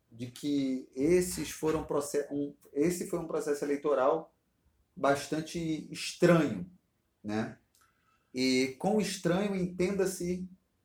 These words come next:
é, o fato de que a, a Jovem Pan tá tentando chamar a atenção pro fato de que houve, é, censura, né? E aí a gente pode discutir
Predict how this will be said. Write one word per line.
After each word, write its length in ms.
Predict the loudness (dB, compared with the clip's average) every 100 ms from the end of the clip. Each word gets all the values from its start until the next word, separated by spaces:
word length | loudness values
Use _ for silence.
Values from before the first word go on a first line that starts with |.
| _ _ _ -2
é, 400 | 2 4 4 0
o 60 | -8
fato 600 | -8 2 4 4 0 -6
de 120 | -8
que 540 | -8 -6 -4 -4 -8 -14 _ _ _ _ _ _ _ _ _ _ _ _ _ _
a, 140 | -18 -14 -2
a 80 | 2
Jovem 380 | 4 4 2
Pan 140 | 4 4
tá 120 | 4
tentando 360 | 0 0 -2 -2
chamar 240 | -4 -4
a 40 |
atenção 380 | -6 -8 -8 -10
pro 160 | -10 -6
fato 280 | -4 -2 -4
de 80 |
que 180 | -8 0
houve, 520 | 4 4 2 -2 -4 -10 _ _ _ _ _ _
é, 180 | -4 -2
censura, 640 | -2 -2 -2 0 4 4
né? 200 | 2 -2 -8 _ _ _ _ _ _ _ _ _ _ _ _ _ _ _ _ 4
E 100 | 8
aí 200 | 10 8
a 160 | 8
gente 200 | 4 2
pode 280 | 2 2 2
discutir 800 | -4 -4 -6 -4 -2 -2 -2 -6